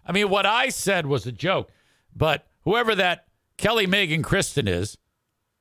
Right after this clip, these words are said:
uh, I mean, that's a horrible individual for wanting to sponsor when I talk about sex acts of kids.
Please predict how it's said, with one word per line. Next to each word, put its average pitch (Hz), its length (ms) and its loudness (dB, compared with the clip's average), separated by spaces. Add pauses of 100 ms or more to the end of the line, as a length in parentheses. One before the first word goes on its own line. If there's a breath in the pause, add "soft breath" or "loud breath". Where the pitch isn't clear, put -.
(220)
uh, 117 340 0 (1700)
I 135 80 -6
mean, 123 100 -8
that's 196 240 -2
a 104 80 -4
horrible 104 560 -2
individual 104 540 -4
for 107 100 -6
wanting 120 360 -2
to 110 60 -2
sponsor 113 920 -2
when 113 180 -4
I 113 120 -2
talk 120 280 0
about 110 280 -2
sex - 360 -2
acts 113 300 -2
of 95 180 -12
kids. - 600 -8